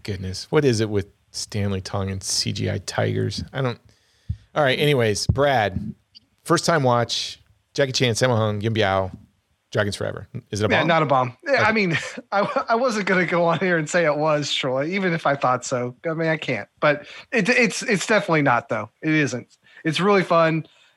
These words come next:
Speaker 2: It's got some great comedic moments and some great, I mean, it's got, like, nine to ten action set pieces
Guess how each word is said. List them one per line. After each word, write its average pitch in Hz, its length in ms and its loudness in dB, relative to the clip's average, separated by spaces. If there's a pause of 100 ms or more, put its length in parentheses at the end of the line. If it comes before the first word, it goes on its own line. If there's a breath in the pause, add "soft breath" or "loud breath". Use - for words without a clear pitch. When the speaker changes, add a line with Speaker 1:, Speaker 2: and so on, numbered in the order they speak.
Speaker 2:
It's 160 440 -2
got 156 280 0
some 156 160 -4
great 160 320 -2 (320)
comedic 214 380 0
moments 180 480 0
and 147 200 -4
some 147 220 -8
great, 147 320 2
I - 600 -20
mean, 180 100 2
it's 175 100 0
got, 220 160 2
like, - 300 -2 (560 soft breath)
nine 156 300 2
to 170 100 0
ten 170 600 0 (320)
action 160 360 0
set 170 260 0
pieces 135 560 -4